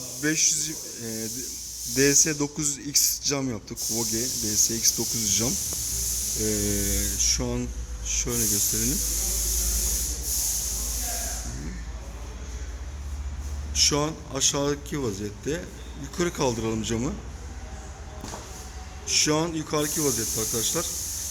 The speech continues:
Ee, <clears throat> boy uzunluğu ne kadar? Bir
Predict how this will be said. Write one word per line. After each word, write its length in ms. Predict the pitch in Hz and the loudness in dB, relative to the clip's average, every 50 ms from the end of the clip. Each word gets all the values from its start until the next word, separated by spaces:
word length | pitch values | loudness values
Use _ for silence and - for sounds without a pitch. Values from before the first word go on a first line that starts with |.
| - - | -2 0
Ee, 920 | 120 120 120 117 117 117 117 117 117 117 117 117 117 117 117 113 113 117 117 - - - 160 147 - - - - - - - - - - - - - - - - - - - - - - - - - - - - - - - - - 139 135 135 | 2 2 4 4 4 4 2 2 2 4 4 4 4 2 2 2 2 0 0 0 0 0 0 0 0 -2 -2 -2 -2 -2 -2 -2 -2 -2 -2 -2 -2 -2 -2 -2 -2 -2 -2 -2 -2 -2 -2 -2 -2 -2 -2 -2 0 0 0 0 0 0 2 6
<clears throat> 20 | 139 | 8
boy 240 | 165 175 185 180 175 - - | 8 8 8 8 4 2 -2
uzunluğu 440 | 156 156 160 175 180 185 190 190 190 | 0 0 0 2 2 4 4 4 4
ne 100 | 196 196 | 4 4
kadar? 300 | 190 175 160 151 175 220 - - - - - - - - - - - - - - - - - - - - - - - - - - - - - - - - - - | 6 6 8 8 6 4 2 -4 -6 -6 -6 -6 -6 -6 -6 -6 -6 -6 -6 -6 -6 -6 -6 -6 -8 -8 -8 -8 -8 -8 -6 -6 -6 -6 -4 -4 -4 -4 -4 -2
Bir 220 | 131 135 156 185 | 2 6 6 8